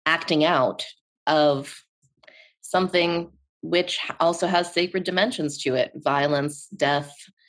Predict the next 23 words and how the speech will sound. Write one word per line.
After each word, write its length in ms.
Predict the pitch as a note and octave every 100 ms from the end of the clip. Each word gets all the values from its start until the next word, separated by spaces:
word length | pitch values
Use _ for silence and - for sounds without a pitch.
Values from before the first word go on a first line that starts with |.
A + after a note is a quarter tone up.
| _ _ _ C#3
Um, 560 | C#3 C#3+ C#3 C3+ - - - - - - - - -
so 500 | - - G3+ F#3+ - _ _ _ _
I 80 | F3+
think 180 | F#3+ B3+
about 260 | C4 F#3 -
how 340 | - E3 D#3+
there 240 | D3+ D3+ D3+
were 540 | D#3 D3+ D3+ D3 D3+ -
at 100 | D3+
one 160 | D#3 D3+
time 300 | - G3 G3
on 140 | D3+
earth 260 | C#3 C#3+ -
all 200 | D#3+ E3
of 100 | D3+
these 160 | D3
cultures 560 | - D#3 D#3 C#3+ C3+ C3+
that 180 | C3+ B2
practiced 680 | E3 D#3 D3+ C#3+ C#3 - - -
very 640 | D3+ D#3+ D#3+ D3+ C#3+ C#3
reverent 760 | C#3 D3 D3+ D#3+ D#3 D3 C#3+ C3+ - - _ _ _
sacrifice 920 | - E3+ D3+ D3+ D3 C#3 - D3+ - - _ _ -
of 340 | C3 C3 -